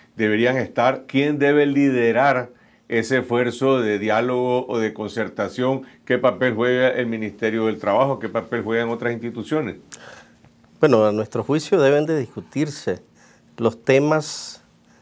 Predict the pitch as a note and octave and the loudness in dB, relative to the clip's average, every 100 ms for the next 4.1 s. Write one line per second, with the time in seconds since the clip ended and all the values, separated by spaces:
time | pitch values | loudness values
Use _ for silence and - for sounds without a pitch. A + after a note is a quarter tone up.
0 | _ _ _ A#2+ G#2 G2 F#2 G#2+ - C3+ | _ _ _ -4 -2 0 -2 -4 0 0
1 | A2+ B2+ C#3+ E3 E3 - - C3+ C#3 C3 | 0 2 2 2 -4 -6 -4 -2 0 0
2 | A#2+ C3+ C3+ G2+ C3 C#3 B2+ - G#2 G#2+ | 0 0 -4 -2 -2 0 -2 -4 -4 -2
3 | A#2 G#2 - F2+ F#2 F2+ F2 - - - | -2 -4 -6 -6 -4 -4 -6 -8 -14 -14